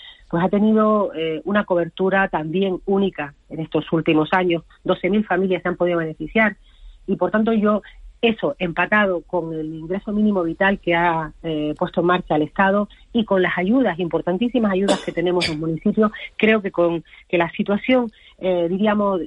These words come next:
de necesidades básicas de la familia las hemos podido afrontar, insistiendo en la idea de que mientras haya una familia que, que tenga un problema sobrevenido,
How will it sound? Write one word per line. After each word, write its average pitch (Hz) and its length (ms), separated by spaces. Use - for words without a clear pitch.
de 165 100
necesidades 190 520
básicas 185 400
de 160 100
la 156 100
familia 190 480
las 160 160
hemos 185 180
podido 180 340
afrontar, 165 540
insistiendo 220 540
en 269 60
la 226 100
idea 226 220
de 214 100
que 180 120
mientras 170 320
haya 226 140
una 202 140
familia 180 680
que, 156 360
que 175 100
tenga 208 160
un 208 80
problema 170 500
sobrevenido, 185 680